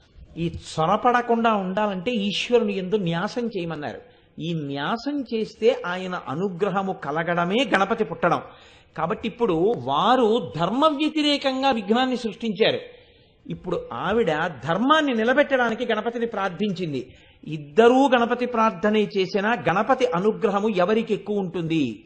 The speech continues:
అంటే, అప్పటికి ఈయన భక్తికి మెచ్చుకున్నా ఎవరు ధర్మం కోసం నిలబడ్డాడో వారికి గణపతి అనుగ్రహం ఎక్కువ. అందుకే ఆవిడ సంకల్పం చెయ్యగానే ఇక్కడ జయ విఘ్న యంత్రం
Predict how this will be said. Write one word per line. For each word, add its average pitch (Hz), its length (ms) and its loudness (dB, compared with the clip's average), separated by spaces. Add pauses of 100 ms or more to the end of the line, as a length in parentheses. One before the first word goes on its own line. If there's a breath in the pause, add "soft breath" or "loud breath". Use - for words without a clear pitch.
అంటే, 151 500 2 (420 loud breath)
అప్పటికి 233 680 -2
ఈయన 208 260 0
భక్తికి 156 540 -2
మెచ్చుకున్నా 180 800 -2
ఎవరు 196 540 4
ధర్మం 262 380 0
కోసం 277 400 4
నిలబడ్డాడో 233 640 2
వారికి 233 500 4
గణపతి 240 260 4
అనుగ్రహం 208 380 2
ఎక్కువ. 165 320 -6 (420 loud breath)
అందుకే 170 760 -2 (560 soft breath)
ఆవిడ 202 480 0
సంకల్పం 247 720 -2
చెయ్యగానే 208 720 -2
ఇక్కడ 226 440 -6
జయ 175 300 -4
విఘ్న 214 300 -2
యంత్రం 185 640 -2